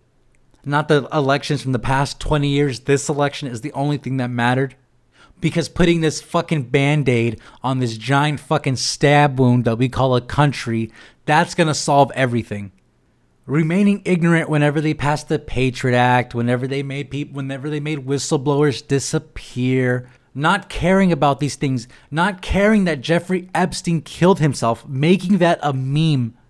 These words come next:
That's a problem. You are a problem. We have to fix it. We have to address it. Stop acting like a simple election is gonna fix everything. Everything is so much more deep-rooted than you think.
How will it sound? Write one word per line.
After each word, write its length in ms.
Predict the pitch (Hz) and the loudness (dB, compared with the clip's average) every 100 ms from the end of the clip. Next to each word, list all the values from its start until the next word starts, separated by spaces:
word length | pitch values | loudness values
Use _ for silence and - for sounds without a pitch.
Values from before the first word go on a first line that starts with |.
| _ _ _ _ _ _ _ _ - | _ _ _ _ _ _ _ _ -6
That's 240 | 165 180 | -4 2
a 80 | 220 | 0
problem. 840 | - - - 175 175 143 120 104 - _ _ _ | 2 0 4 4 4 4 2 0 -6 _ _ _
You 400 | 135 139 190 214 | -6 2 4 4
are 320 | 175 170 180 170 | 4 2 2 0
a 140 | 165 | -4
problem. 1000 | 170 - - 147 156 151 131 123 107 107 _ _ _ _ _ _ _ _ | -4 -6 -4 2 4 4 0 -4 -4 -8 _ _ _ _ _ _ _ _
We 140 | 151 156 | -2 0
have 260 | 160 160 | 0 0
to 100 | 170 | -2
fix 380 | - - 170 - | -2 0 0 0
it. 100 | 139 | -6
We 140 | 127 | -6
have 220 | 117 143 127 | -4 -6 -4
to 140 | 156 | -6
address 520 | 127 120 131 143 - | -4 -2 2 2 0
it. 300 | 107 - - _ _ _ _ _ _ - | -8 -10 -18 _ _ _ _ _ _ -14
Stop 440 | - - 165 185 - | -6 2 2 2 0
acting 400 | 165 170 156 147 | 0 0 -2 -2
like 160 | 135 | -2
a 60 | 123 | -4
simple 440 | - 170 170 170 | -2 0 2 0
election 380 | 131 143 - 143 | 2 -2 -2 -4
is 80 | 123 | -2
gonna 160 | 131 | -2
fix 420 | 117 - 170 170 123 | -4 -2 0 0 -2
everything. 480 | 131 123 113 120 | -4 -4 -4 -4
Everything 460 | 135 151 170 165 180 | -2 0 0 0 0
is 140 | 156 | -2
so 200 | - 170 | -2 0
much 220 | 160 160 151 | 2 0 -2
more 140 | 147 | -4
deep-rooted 760 | 120 143 147 - 139 143 147 | -2 -4 -4 -2 0 2 0
than 220 | 127 131 127 | 0 0 0
you 100 | 123 | -2
think. 760 | - - 139 127 120 - - | -6 -8 -2 0 -2 -8 -20